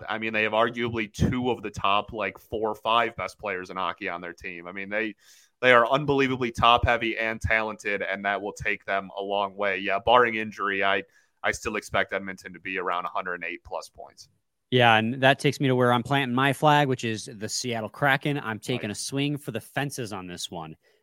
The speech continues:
Speaker 2: Uh, they had a really bad first year in the N H L, but came together for them last year where they finished, I think, third in the division.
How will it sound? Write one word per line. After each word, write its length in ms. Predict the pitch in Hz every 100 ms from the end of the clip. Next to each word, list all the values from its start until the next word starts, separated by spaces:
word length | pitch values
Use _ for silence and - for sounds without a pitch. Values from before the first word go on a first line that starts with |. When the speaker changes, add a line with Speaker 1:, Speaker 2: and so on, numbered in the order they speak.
| -
Speaker 2:
Uh, 120 | 104
they 120 | 104 117
had 100 | 110
a 40 |
really 200 | 110 135
bad 220 | 143 135 -
first 220 | 139 -
year 60 | 135
in 40 |
the 80 | 131
N 80 | 127
H 220 | 123 139
L, 140 | 131
but 100 | 123 - _
came 240 | - 139 131
together 320 | 123 123 120
for 140 | -
them 140 | 120 110
last 400 | 117 120 - 131
year 100 | 123
where 100 | 113
they 120 | 98
finished, 340 | - 117 101
I 40 | 107
think, 200 | 135 -
third 220 | 143 143
in 80 | 135
the 60 |
division. 460 | 123 113 120 135